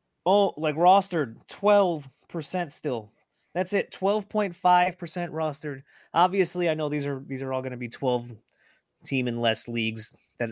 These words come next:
majority of this platform. Like, he's probably well owned in the deeper ones and on Fantrax and stuff like that. But we're talking just the shallow ones here.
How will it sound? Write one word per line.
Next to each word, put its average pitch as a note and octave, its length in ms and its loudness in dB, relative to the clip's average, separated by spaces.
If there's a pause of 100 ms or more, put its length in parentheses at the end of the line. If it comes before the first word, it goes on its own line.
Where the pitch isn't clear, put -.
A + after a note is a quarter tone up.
(100)
majority A#2+ 520 -4
of A2+ 120 -6
this A#2 120 -8
platform. A#2 640 -2 (420)
Like, C3 100 -2
he's C3+ 120 -4
probably C#3+ 420 6
well A#2+ 320 2
owned A#2 240 -4
in G#2+ 180 -10 (220)
the B2+ 60 -4
deeper A#2 280 -8
ones A2 300 -8
and G#2+ 80 -6
on G2+ 80 -10
Fantrax G2+ 520 -8
and A#2 80 -14
stuff - 280 -12
like B2+ 120 -20
that. G#2+ 200 -20
But - 100 -20 (400)
we're D#3+ 120 -6
talking D3+ 460 6
just B2+ 200 -6
the C3+ 80 -6
shallow A2 340 -2
ones G#2+ 240 -6
here. A2 220 -6